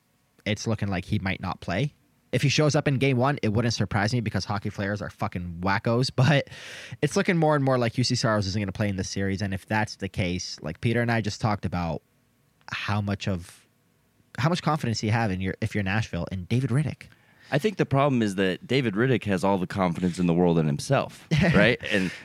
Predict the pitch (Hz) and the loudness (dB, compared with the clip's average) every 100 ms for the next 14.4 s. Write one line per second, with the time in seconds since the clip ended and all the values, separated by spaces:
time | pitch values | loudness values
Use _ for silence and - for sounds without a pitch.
0 | - 131 190 185 135 131 156 113 92 85 | 0 2 2 2 2 4 4 4 2 2
1 | 90 85 101 78 67 52 85 - 90 - | 0 0 -2 -2 -2 -2 -2 0 -2 2
2 | 120 131 139 139 135 127 - 120 123 110 | 2 4 4 2 0 -4 0 2 2 0
3 | - 98 95 85 104 123 104 117 107 - | 0 0 -2 -2 -2 -2 -2 0 0 0
4 | 110 117 107 98 92 107 117 107 87 92 | 0 2 2 0 -2 -2 2 2 2 2
5 | 107 82 - - _ 92 98 92 107 120 | 2 0 -4 -20 _ -8 -4 -2 0 0
6 | 90 98 110 95 87 82 - 78 - 92 | 0 -2 -2 -4 -4 -4 -6 -8 -4 -2
7 | 113 87 82 147 90 82 - - _ _ | 0 -2 -4 -2 -2 -2 -8 -20 _ _
8 | _ _ _ _ - 107 95 90 104 107 | _ _ _ _ -2 0 0 0 0 0
9 | - 113 113 156 143 113 123 117 151 110 | 0 0 2 2 2 2 2 2 0 0
10 | - 117 160 123 101 90 95 107 - - | 0 0 2 2 0 0 0 0 -2 -14
11 | - 90 - 113 107 101 - 107 85 110 | -12 -6 0 2 2 -2 -4 -4 0 0
12 | 123 85 92 113 101 104 101 104 104 110 | 0 0 0 2 0 0 0 0 0 -2
13 | 101 - 104 98 127 95 107 107 104 95 | -4 -2 0 2 2 0 0 2 0 -2
14 | 87 101 113 | 0 2 2